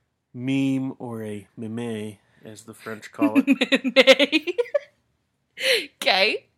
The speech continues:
Speaker 2: And, and what did it say?
Speaker 1: It's that guy holding his fingers up with the glasses down.
Speaker 2: Okay. Do you know what
Speaker 1: Salty
Speaker 2: it
Speaker 1: Bay.
Speaker 2: Do you know what bay means, though? Don't look at my phone for the answer.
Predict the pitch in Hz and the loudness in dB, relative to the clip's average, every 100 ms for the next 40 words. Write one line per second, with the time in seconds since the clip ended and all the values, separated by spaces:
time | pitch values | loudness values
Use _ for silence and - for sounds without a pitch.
0 | _ _ _ _ _ _ _ - 240 214 | _ _ _ _ _ _ _ -4 -2 -4
1 | 208 - 170 170 165 160 156 151 - - | -8 -6 -6 -4 -4 -4 -4 -6 -8 -14
2 | - 190 175 - _ _ _ _ _ _ | -8 -6 -6 -10 _ _ _ _ _ _
3 | _ _ - 113 131 127 - - 131 139 | _ _ -16 -10 -6 -6 -6 0 4 4
4 | 120 135 120 117 - - 117 117 120 117 | 4 -2 -2 -6 -6 -10 -10 -8 -8 -6
5 | 117 110 120 107 107 110 107 104 - 104 | -4 -6 -10 -16 -16 -12 -10 -10 -12 -16
6 | 98 104 101 101 101 _ _ - _ _ | -18 -16 -14 -16 -20 _ _ -20 _ _
7 | _ _ - 180 170 165 156 - - _ | _ _ -16 -10 -10 -6 -8 -8 -18 _
8 | - 220 208 196 180 170 196 170 143 123 | -6 -2 0 2 6 4 4 2 2 0
9 | 113 104 101 - - 180 240 262 190 175 | 0 -4 -6 -12 -10 0 4 4 4 0
10 | - 175 165 185 180 175 165 165 160 147 | -6 -8 2 4 4 2 -4 -8 -8 -10
11 | 151 160 - - 170 190 _ _ _ _ | -12 -10 -8 -6 -8 -14 _ _ _ _
12 | _ _ 170 107 160 - 196 247 262 208 | _ _ -10 -8 -8 -6 -4 -4 -2 -4
13 | 214 247 226 202 110 - - - 269 | -4 -8 -6 -6 -6 -8 -8 -8 -10